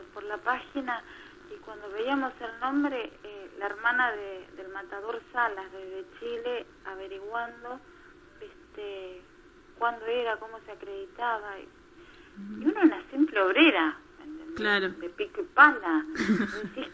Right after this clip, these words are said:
Speaker 1: "¿qué necesidad había de hacer esto?".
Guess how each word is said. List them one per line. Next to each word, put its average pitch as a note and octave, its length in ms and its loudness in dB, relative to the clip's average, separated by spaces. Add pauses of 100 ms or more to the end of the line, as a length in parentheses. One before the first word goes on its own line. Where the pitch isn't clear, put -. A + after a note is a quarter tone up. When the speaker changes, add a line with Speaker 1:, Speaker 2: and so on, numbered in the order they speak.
(160)
Speaker 1:
"¿qué F4 120 8
necesidad C#4 920 4 (200)
había A#3 460 0
de G3+ 120 0
hacer D4+ 320 -4
esto?". C4+ 500 0